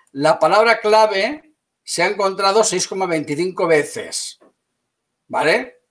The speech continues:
Eh, te dice que está bien y que la combinación aparece, eh, eh, tres veces, ¿vale? Entonces te dice, en el, en el interrogante, "No existe un porcentaje ideal,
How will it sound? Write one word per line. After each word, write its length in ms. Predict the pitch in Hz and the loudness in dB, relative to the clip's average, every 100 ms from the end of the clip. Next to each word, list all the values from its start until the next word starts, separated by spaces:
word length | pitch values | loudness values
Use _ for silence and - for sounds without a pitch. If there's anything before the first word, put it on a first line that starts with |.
| _ _ _ _ | _ _ _ _
Eh, 840 | 139 139 139 135 131 127 120 120 _ | -6 -2 0 0 0 0 -2 -10 _
te 80 | 135 | -6
dice 260 | 160 156 | -2 -2
que 80 | 120 | -4
está 220 | - 127 | -4 -2
bien 600 | 139 190 226 254 302 302 - _ _ _ _ | 4 6 4 2 -4 -8 -18 _ _ _ _
y 160 | 139 139 | -10 -4
que 120 | 143 | 0
la 140 | 139 | 0
combinación 720 | 135 135 139 131 - 170 185 | 0 -2 -2 -4 -2 2 4
aparece, 680 | 196 175 175 180 208 220 220 151 | 4 4 2 2 4 6 4 0
eh, 600 | 143 135 127 120 120 - 120 123 _ _ _ _ | -4 -4 -6 -6 -10 -14 -20 _ _ _ _ _
eh, 260 | 131 127 117 | -10 -10 -4
tres 240 | 175 165 | 0 0
veces, 600 | 135 98 - - - - _ _ _ | 0 -4 -8 -14 -14 -16 _ _ _
¿vale? 380 | - 160 233 _ _ _ _ _ _ _ | -2 -2 -2 _ _ _ _ _ _ _
Entonces 260 | - 170 202 | -2 0 2
te 60 | 190 | 2
dice, 420 | 165 151 135 - _ _ | 2 2 0 -4 _ _
en 140 | 135 | -6
el, 120 | 147 156 | -2 0
en 320 | 160 151 151 | 0 0 -2
el 120 | 151 | -2
interrogante, 840 | 143 147 151 170 214 196 202 170 143 | 0 0 2 4 2 2 0 -2 -2
"No 140 | 165 | -2
existe 300 | 214 247 254 | -2 -4 -4
un 120 | 233 | 0
porcentaje 580 | 180 214 185 190 185 208 | 2 2 0 -2 -2 -2
ideal, 720 | 202 165 156 160 139 107 - | 0 4 6 4 2 -4 -14